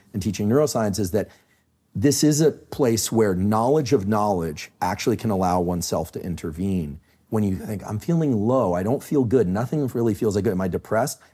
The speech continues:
Maybe, but maybe you're just, you've saturated the dopamine circuits. You're now in the pla-, pain part of things. What do you do? Well, you have to stop. You need, you need to replenish dopamine.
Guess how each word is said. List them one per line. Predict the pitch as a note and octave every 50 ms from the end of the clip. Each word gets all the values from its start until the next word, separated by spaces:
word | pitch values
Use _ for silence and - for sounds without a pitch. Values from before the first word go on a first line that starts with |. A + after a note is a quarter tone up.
| _ _
Maybe, | - G2+ A#2 C#3 D3 C3 G2+ F#2 G#2 B2 - _ _ _ _ _ _
but | - A#2+ A#2
maybe | C3 E3+ A3 A3+
you're | E3 C3+
just, | A#2 G2+ A#2 G#2+ - - - _ _ _
you've | A#2 A#2+ A#2+ G2+ F#2
saturated | - - - A#2+ B2+ C#3+ - - C#3 B2+ B2 A#2 A2+ G2
the | G2
dopamine | F2 A2 A2 B2+ B2 B2+ A2 G#2+ G#2 G2 F#2+ F#2 F2+
circuits. | - - F#2 F2+ E2+ - A2 - - - - -
You're | A2 G2+ G#2
now | A2+ A#2 B2 B2+
in | B2 A2+
the | F#2+
pla-, | F2+ - B2+ B2 A#2+ - _ _
pain | - - B2 B2+ D3 D3+ C#3
part | - - F#2+ F2 F2
of | -
things. | - - F2+ F2+ - - - - - _ _ _ _ _ _ _ _
What | - G#2+ A2
do | B2
you | B2+ B2
do? | A#2 B2+ D3 C#3+ G#2
Well, | E2+ D2 E2+ F#2+ G#2 A2 B2 - B2 - - -
you | G#2+ G#2
have | G#2+ A2+ -
to | -
stop. | G2 - - - - - - B2+ C3 - - -
You | - G#2
need, | G#2 G#2 G2+ -
you | G#2+
need | G#2+ A2 G2+
to | A2+ F#2+ - -
replenish | F2+ F#2 A2 G#2+ - - - A#2+ B2+ C#3+ A#2+ G2+ - -
dopamine. | - A2 C3+ D3 - G#2 F2 F2+ G2+